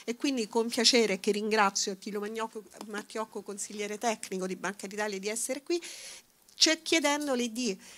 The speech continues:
verticalizzare un momento in più su un argomento che ha introdotto anche la collega Roncati, cioè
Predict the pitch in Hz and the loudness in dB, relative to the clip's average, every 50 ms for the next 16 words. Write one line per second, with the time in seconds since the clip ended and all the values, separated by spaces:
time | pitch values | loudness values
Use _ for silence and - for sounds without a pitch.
0 | - - - 220 294 330 349 - - - 277 - 254 247 247 247 220 - 233 208 | -18 -14 -4 0 2 2 2 0 -4 -6 -2 0 0 0 0 0 0 2 2 4
1 | 190 190 185 185 185 202 214 226 262 285 262 240 240 - 269 294 302 - - - | 2 2 0 -2 -4 -2 -2 -2 -2 -4 -4 -6 -6 -6 -6 -6 -6 -6 -6 -6
2 | 233 214 214 208 - - - - - 247 226 - 220 220 240 240 247 247 233 277 | -6 -6 -6 -6 -4 -4 -4 -2 -2 -4 -6 -4 -6 -4 -2 -2 -2 -2 -4 -4
3 | 262 220 180 180 190 185 - 190 190 190 190 202 202 - 226 233 208 180 185 - | -4 -2 -4 -4 -6 -6 -6 -4 -2 -2 -4 -4 -6 -6 -6 -6 -6 -6 -6 -6
4 | 190 185 185 - - 180 185 185 190 185 190 185 185 180 175 160 170 180 - - | -8 -8 -6 -6 -6 -6 -6 -6 -4 -4 -2 -2 -4 -4 -4 -4 -4 -4 -4 -8
5 | - - - - - - 226 220 220 - - - 151 170 190 - 214 196 - 196 | -16 -20 -20 -18 -8 -6 -4 -4 -4 -6 -4 -4 -4 -4 -4 -4 -4 -2 -2 -2